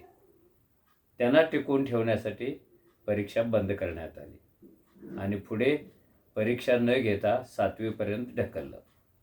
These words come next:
आता आठवीला एक वर्षाची परीक्षा राहील, नववीला कॉपी करून परीक्षा असेल आणि दहावीची परीक्षा बोर्डाकडून शाळेत आल्यामुळं तिथेही त्यांना कोणी शाळा नापास करेल याची शक्यता नाही. म्हणजे पहिली ते दहावी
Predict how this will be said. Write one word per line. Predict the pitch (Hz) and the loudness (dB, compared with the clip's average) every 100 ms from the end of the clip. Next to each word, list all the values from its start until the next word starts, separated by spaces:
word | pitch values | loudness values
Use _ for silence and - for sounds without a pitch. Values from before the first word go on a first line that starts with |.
| _ _ _ _ - | _ _ _ _ -8
आता | 98 - 110 | -2 2 4
आठवीला | 123 123 131 143 | 2 0 2 6
एक | 127 123 | 4 4
वर्षाची | 120 104 117 110 | 0 0 -4 -4
परीक्षा | 104 104 98 - 98 | -4 -4 -4 -4 -2
राहील, | 92 95 - _ _ _ _ - | -2 -4 -8 _ _ _ _ -8
नववीला | 110 110 123 131 | -2 2 4 4
कॉपी | 131 113 107 131 131 | 4 4 2 2 0
करून | 127 127 | 0 0
परीक्षा | - 110 101 - | 0 0 0 -2
असेल | 92 - 98 98 - _ _ _ - | -4 -2 -6 -6 -12 _ _ _ -6
आणि | 107 113 | -4 -2
दहावीची | 98 92 123 135 135 | -2 0 2 2 2
परीक्षा | 113 101 95 110 110 | 0 -2 -2 -4 -2
बोर्डाकडून | 107 104 101 113 113 107 113 | 0 2 4 2 0 -4 -4
शाळेत | - 98 117 120 | 0 2 2 2
आल्यामुळं | 95 95 92 87 85 - _ _ _ - | 2 0 0 -4 -6 -10 _ _ _ -8
तिथेही | 117 135 143 139 | -2 2 2 4
त्यांना | 113 113 | 2 2
कोणी | 110 107 110 | -2 -4 -4
शाळा | 104 95 104 | 0 0 0
नापास | 117 101 92 101 98 | -2 -4 -2 -4 -4
करेल | - 95 95 - | -6 -4 -4 -6
याची | 95 - 101 | -10 -10 -12
शक्यता | - - 90 95 90 | -12 -12 -10 -8 -8
नाही. | 82 | -10
म्हणजे | - _ _ _ _ _ _ _ - 98 | -14 _ _ _ _ _ _ _ -10 -8
पहिली | 98 107 104 123 | -6 -2 0 0
ते | 131 123 | 0 0
दहावी | 101 82 87 90 | -2 -4 -4 -6